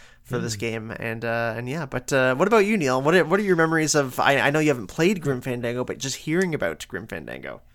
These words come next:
Speaker 2: Yeah, well, what I do know about Grim Fandango is that it was released on October thirtieth, nineteen ninety-eight,
Speaker 1: Ah.
Speaker 2: which was the day I turned five. It was remastered on January twenty-seventh, twenty fifteen, developed and published by LucasArts. It's on Windows, Linux, Mac, P S four,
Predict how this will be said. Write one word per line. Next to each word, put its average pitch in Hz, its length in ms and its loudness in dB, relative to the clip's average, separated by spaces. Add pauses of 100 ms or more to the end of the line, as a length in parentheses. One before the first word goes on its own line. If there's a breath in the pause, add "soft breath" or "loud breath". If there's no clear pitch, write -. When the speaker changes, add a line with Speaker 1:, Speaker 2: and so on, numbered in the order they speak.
(120)
Speaker 2:
Yeah, 208 180 2
well, 160 140 2
what 202 140 4
I 175 60 4
do 214 180 -2
know 262 80 -4
about 202 180 -2
Grim 170 200 -2
Fandango 139 500 0
is 110 80 -2
that 131 140 0
it 127 80 -4
was 127 240 -6
released 156 320 -4
on 127 120 -2
October 123 320 -2
thirtieth, 139 480 2
nineteen 117 340 -2
ninety-eight, 107 420 2
Speaker 1:
Ah. - 40 -4
Speaker 2:
which - 140 -2
was 123 120 -4
the 131 80 -4
day 247 280 -2
I 175 100 0
turned 160 360 -6
five. 113 560 4
It 120 80 -4
was 127 100 -4
remastered 139 500 2
on 117 100 0
January 123 380 0
twenty-seventh, 113 760 -4
twenty 110 260 -8
fifteen, 127 560 -8
developed 170 380 -2
and 131 100 -4
published 175 380 -4
by 120 120 2
LucasArts. 113 680 -4
It's 135 140 -6
on 190 220 0
Windows, 233 440 -4
Linux, 180 460 -6
Mac, 139 480 -6
P 170 160 -4
S 143 120 0
four, 127 440 2